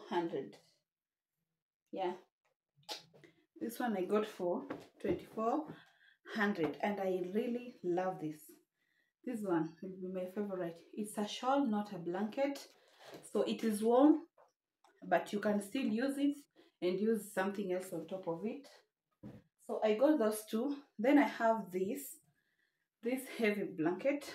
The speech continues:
which I loved the color, the gray. I loved.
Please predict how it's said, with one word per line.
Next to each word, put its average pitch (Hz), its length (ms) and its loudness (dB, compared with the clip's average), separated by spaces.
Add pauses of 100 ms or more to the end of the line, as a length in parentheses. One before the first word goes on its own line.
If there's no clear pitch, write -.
(140)
which 233 280 -4
I 175 160 -2
loved 196 520 0 (100)
the 156 160 -6
color, 226 380 2 (500)
the 190 140 0
gray. 220 480 6 (1040)
I 190 100 -2
loved. 185 460 -2